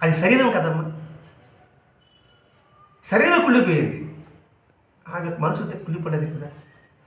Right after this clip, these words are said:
మనం బాహ్యంగా చూసాం, ఆ శరీరాన్ని చూసాం, కాదు, అంతరంగంగా చూడు, అది శరీరమే కదా.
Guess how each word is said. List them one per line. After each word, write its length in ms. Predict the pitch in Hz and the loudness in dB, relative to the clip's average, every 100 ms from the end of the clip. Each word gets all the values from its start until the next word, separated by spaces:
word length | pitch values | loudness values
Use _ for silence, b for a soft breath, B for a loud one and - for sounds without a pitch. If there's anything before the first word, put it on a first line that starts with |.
| _ 190 | _ -2
మనం 140 | 190 214 | 2 6
బాహ్యంగా 340 | 254 254 277 208 | 6 6 2 0
చూసాం, 220 | 165 160 - - - - - 175 | 0 0 -2 -8 -16 -20 -4 2
ఆ 20 | 208 247 | 6 6
శరీరాన్ని 380 | 269 262 214 180 | 6 8 6 6
చూసాం, 260 | - - - - - | 0 -2 -4 -10 -6
కాదు, 240 | 131 120 - - _ _ _ _ _ _ _ _ _ _ _ _ _ - | -2 -2 -4 -14 _ _ _ _ _ _ _ _ _ _ _ _ _ -8
అంతరంగంగా 460 | 143 165 165 147 120 | -6 -2 -2 -2 -4
చూడు, 160 | - - - B B | -8 -12 -16 B B
అది 120 | 190 226 | 4 6
శరీరమే 320 | 226 277 269 247 | 6 8 8 8
కదా. 180 | 214 | 8